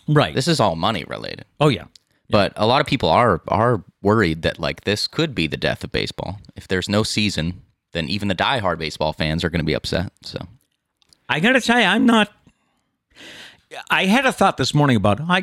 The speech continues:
Speaker 1: I gotta get a new Red Sox hat. But then I'm like, "Eh, why bother?" It's kinda like
Speaker 2: I mean, I still wear my Red Sox. I'm wearing a Red
Speaker 1: Yeah.
Speaker 2: Sox hat right now.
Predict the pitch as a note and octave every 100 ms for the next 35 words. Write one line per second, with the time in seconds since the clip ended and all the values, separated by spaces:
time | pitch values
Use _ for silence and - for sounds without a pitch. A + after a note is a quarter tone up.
0 | G#3+ F#4 A4 G4 D4+ E3+ C3+ G#2+ G#2+ -
1 | A#1+ - C#2 - _ _ _ _ C#3 E3+
2 | D#3+ D3+ C#3+ - _ G3+ F3 C#3+ B2 G#2+
3 | F#2 F#2+ - _ _ _ _ _ _ _
4 | _ - D#3 C#3+ C3 C3 - - - -
5 | E2+ C2+ - - - - - F#2+ E2 E2
6 | D#2+ E2 - - E2 E2+ E2+ E2+ D#2+ D2
7 | D#2 - D#2 - D#2+ -